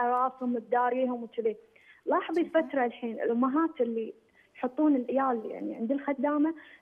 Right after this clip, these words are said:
Speaker 1: مناعتهم كلها طايحة،
Speaker 2: صح.
Speaker 1: تعبانين بالمستشفيات، حتى معدل نموهم شنو؟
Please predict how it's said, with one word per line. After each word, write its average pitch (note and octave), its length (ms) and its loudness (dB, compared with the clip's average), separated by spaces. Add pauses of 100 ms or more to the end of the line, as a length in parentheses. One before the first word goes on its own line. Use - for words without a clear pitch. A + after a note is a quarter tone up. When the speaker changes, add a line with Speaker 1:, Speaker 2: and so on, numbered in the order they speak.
Speaker 1:
مناعتهم B3+ 540 2
كلها C#4+ 360 2 (100)
طايحة، B3 480 0 (320)
Speaker 2:
صح. A#3 120 2
Speaker 1:
تعبانين B3 520 2
بالمستشفيات، B3+ 1000 2 (360)
حتى E4 300 2
معدل D4+ 500 4
نموهم D4+ 400 4
شنو؟ D4+ 320 0